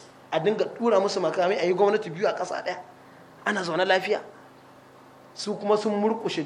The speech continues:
duk wani mutumin, duk wani wanda yake a kan gaskiya suke danne shi suke a, a, abin nan, a,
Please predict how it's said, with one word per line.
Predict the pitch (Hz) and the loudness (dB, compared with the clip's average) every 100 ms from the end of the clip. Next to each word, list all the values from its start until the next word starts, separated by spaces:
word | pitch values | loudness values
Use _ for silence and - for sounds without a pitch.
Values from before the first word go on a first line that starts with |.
| - | -6
duk | 359 339 320 | -8 -6 2
wani | 277 277 | 4 6
mutumin, | 233 - 208 208 170 147 | 4 4 0 -4 -4 -6
duk | 285 302 | -8 -4
wani | 269 262 | -2 0
wanda | 226 175 | -2 -2
yake | 202 175 147 - - - - | -2 -4 -10 -10 -18 -10 -4
a | 156 | 0
kan | 202 170 | 2 2
gaskiya | 175 - 180 | 0 2 2
suke | 180 - 143 | 2 -4 -2
danne | 196 214 190 | 2 2 2
shi | - | -2
suke | - - | -6 -4
a, | 156 151 | -4 -2
a, | 131 123 131 127 | -4 -4 -6 -4
abin | 151 139 | -4 -4
nan, | - - - - - | -8 -18 -20 -20 -8
a, | 156 151 | -6 -4